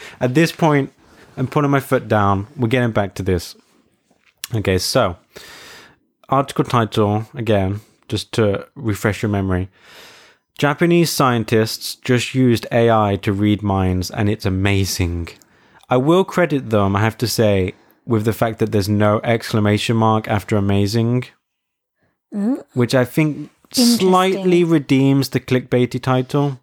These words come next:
Speaker 2: Yeah.
Speaker 1: Although, to, again, to be fair, it is amazing. So it's not really hyperbole.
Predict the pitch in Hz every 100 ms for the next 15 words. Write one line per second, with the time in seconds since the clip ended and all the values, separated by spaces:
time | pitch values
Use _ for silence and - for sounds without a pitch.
0 | - 220 214 214 208 208 147 151 - 165
1 | 147 - 147 139 165 175 143 110 104 -
2 | 104 98 - 139 180 156 107 92 90 87
3 | 90 95 - _ _ _ _ _ - 120
4 | 120 139 131 139 135 127 135 - 139 104
5 | 90